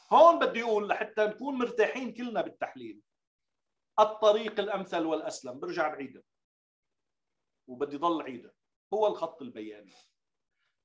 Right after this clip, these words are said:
ما نضيع وقتنا بالتفاصيل التكتيكية الجزئية. تعالوا نقرأ خط بياني. في ثلاثين سنة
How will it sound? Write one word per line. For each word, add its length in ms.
ما 200
نضيع 420
وقتنا 460
بالتفاصيل 680
التكتيكية 720
الجزئية. 640
تعالوا 320
نقرأ 160
خط 260
بياني. 440
في 200
ثلاثين 360
سنة 340